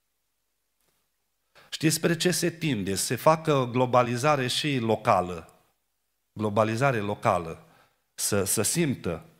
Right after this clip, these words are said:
omul cu cel care e pe scenă, de aia și coboară printre oameni. Și uitați-vă luminile, întunericul, deja să fii parte integrantă din tot ce e acolo.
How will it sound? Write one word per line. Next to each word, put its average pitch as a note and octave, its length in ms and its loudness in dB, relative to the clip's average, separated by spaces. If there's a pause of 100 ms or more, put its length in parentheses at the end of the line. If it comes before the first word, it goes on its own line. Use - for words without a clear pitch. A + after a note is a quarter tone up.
(160)
omul A2+ 300 4
cu G2+ 120 -8
cel C3 220 2
care A2 200 2
e G#2 40 -2
pe G#2+ 160 -2
scenă, A2+ 320 -2
de G#2+ 120 0
aia C3+ 120 2
și - 220 -6
coboară A#2 480 2
printre G2 440 -6
oameni. F#2+ 540 0 (320)
Și - 80 -16
uitați-vă B2+ 440 0
luminile, A2+ 500 -2
întunericul, G#2+ 800 -2
deja G2 220 -2
să A2 140 -2
fii E3 180 -2
parte E3 480 0
integrantă G#2+ 680 -2
din F#2+ 200 -8
tot D3+ 240 -2
ce - 140 -4
e G#2+ 80 0
acolo. G2+ 540 -4